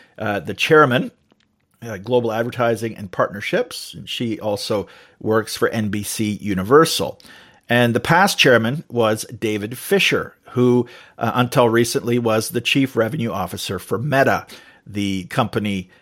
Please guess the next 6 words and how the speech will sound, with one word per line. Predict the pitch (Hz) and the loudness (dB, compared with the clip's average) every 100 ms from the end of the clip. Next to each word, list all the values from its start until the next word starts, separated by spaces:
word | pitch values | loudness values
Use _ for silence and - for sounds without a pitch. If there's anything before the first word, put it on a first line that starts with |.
| _ | _
that | 101 104 92 87 - | -4 0 0 0 -4
was | 98 - | -6 -2
formerly | 104 95 90 92 | -2 0 -2 -2
known | 87 85 - | -4 -6 -8
as | - | -10
Facebook. | - 143 139 - - - - | -2 0 2 0 -6 -10 -14